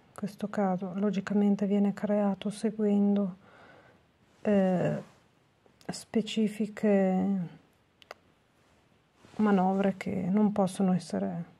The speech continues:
fatte conoscere al pubblico, e dopodiché l'ho attivato e,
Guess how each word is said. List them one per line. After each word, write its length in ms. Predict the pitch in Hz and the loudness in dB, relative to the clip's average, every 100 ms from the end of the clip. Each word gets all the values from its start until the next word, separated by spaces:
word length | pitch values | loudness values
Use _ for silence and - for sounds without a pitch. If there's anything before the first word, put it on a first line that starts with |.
| _ _ _ - - - - - | _ _ _ -20 -20 -20 -20 -20
fatte 280 | - 220 220 | -6 -2 -2
conoscere 640 | 214 208 202 - 220 240 294 - - - | 0 2 0 0 0 0 0 -6 -20 -8
al 80 | 180 | -8
pubblico, 640 | - 202 202 208 233 247 240 - - _ - _ - _ _ _ _ _ - _ | -2 -2 0 -2 0 0 -2 -14 -20 _ -20 _ -20 _ _ _ _ _ -20 _
e 500 | 220 202 202 190 175 | 0 2 4 2 -2
dopodiché 1080 | 185 190 208 220 214 202 196 202 - - - - - - - - | -4 -2 -2 -4 -2 0 2 0 -4 -18 -20 -20 -20 -20 -20 -2
l'ho 100 | 208 | 0
attivato 1080 | 190 - 254 226 214 214 - - 285 294 - | 0 2 2 4 4 2 -2 0 2 0 -4
e, 960 | - 214 208 202 202 202 196 196 190 | 0 2 4 4 4 2 2 2 2